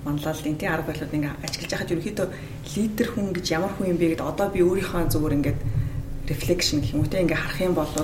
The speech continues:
мэдээж бусдад үйлдэлт нь, ажилд нь,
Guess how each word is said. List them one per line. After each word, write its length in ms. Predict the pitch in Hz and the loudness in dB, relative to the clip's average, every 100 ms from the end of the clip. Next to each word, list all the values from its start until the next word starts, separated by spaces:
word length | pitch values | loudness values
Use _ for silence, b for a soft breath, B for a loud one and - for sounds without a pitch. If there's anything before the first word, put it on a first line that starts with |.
| - - - | -2 -6 -2
мэдээж 340 | 160 226 220 - - | 0 2 2 2 -2
бусдад 340 | 151 - 233 233 - | -2 0 0 -2 -4
үйлдэлт 520 | 185 254 - 254 - - | 2 2 2 -4 -2 2
нь, 300 | 180 165 - - - - | 4 4 0 -6 -10 -4
ажилд 380 | 160 208 190 190 | -2 0 -2 0
нь, 200 | 208 240 | 6 6